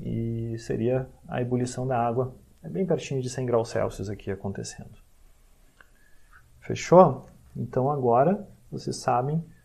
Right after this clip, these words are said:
uma interpretação nova pra temperatura. A temperatura não indica só se tá mais quente ou tá mais frio.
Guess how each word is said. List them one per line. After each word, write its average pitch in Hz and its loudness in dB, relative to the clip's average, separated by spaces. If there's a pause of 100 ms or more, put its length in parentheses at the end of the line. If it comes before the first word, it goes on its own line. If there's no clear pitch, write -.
(380)
uma 131 -4
interpretação 135 -2
nova 165 4
pra 135 -4
temperatura. 147 2
A 113 -2
temperatura 135 -2
não 165 0
indica 175 -2
só 156 -2
se 151 -6
tá 135 -6
mais 120 -6
quente 143 -6
ou 131 -4
tá 139 -8
mais 147 -6
frio. 113 -4